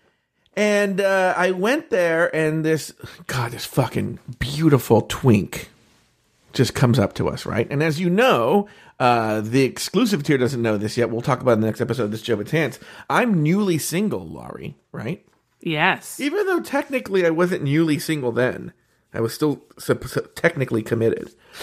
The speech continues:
Speaker 1: Right?
Speaker 2: But then also you, <laughs> but see, that's, we, we can get into this in the rumor mill. I'm still confused as to your guys' relationship because you guys were saying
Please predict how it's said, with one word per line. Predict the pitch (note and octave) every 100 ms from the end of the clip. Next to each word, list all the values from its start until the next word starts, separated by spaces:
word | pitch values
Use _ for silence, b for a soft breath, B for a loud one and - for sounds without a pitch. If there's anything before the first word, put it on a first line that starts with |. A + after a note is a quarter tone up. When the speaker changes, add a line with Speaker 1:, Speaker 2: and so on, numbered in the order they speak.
| B B
Speaker 1:
Right? | -
Speaker 2:
But | E4+
then | G#4
also | A4 B4+ - A#4+
you, | E4+ C4+ D4 - - -
<laughs> | - -
but | A3+ F4 - F#3+ A#3+
see, | D#4
that's, | D#4 F4+ - - G3
we, | C4
we | C4+ D#4+
can | C4+
get | G#3
into | E3+ F3
this | D#3+ -
in | D#3
the | D3
rumor | E3+ D#3+
mill. | C#3+ C#3 C3 - B B
I'm | A3+
still | C4 - B4
confused | A4+ E4 A3+ B3+ G#3
as | G3+
to | G#3
your | F#3+
guys' | F#3 F3 E3+ D#3+
relationship | D#3+ D#3+ D#3+ E3+ D3+ C3
because | - F#3+ A#3+ G#3+
you | D#4+
guys | G#4+ F4+
were | B3
saying | A3+ A3+ G#3+ E3 D#3+ D#3